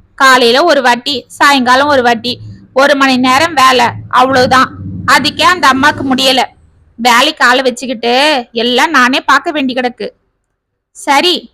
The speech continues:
நான் ஹெல்ப் பண்றேன், நீ போய் சீக்கிரம் ரெடியாகு" என்று காப்பி போட ஆரம்பித்தான் ரவி. இதற்குள் உள்ளிருந்து, "அம்மா,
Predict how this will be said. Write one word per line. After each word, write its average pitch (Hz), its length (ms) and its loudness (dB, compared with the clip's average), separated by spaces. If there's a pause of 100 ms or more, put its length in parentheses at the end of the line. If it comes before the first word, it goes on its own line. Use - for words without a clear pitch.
நான் 254 220 -2
ஹெல்ப் 285 320 -2
பண்றேன், 262 380 -2 (160)
நீ 247 180 -2
போய் 285 300 0 (160)
சீக்கிரம் 302 480 -2
ரெடியாகு" 254 480 0 (460)
என்று 311 280 -2
காப்பி 302 360 0
போட 269 240 0
ஆரம்பித்தான் 240 580 0
ரவி. 226 260 -2 (420)
இதற்குள் 254 480 -2
உள்ளிருந்து, 269 600 -2 (640)
"அம்மா, 254 260 2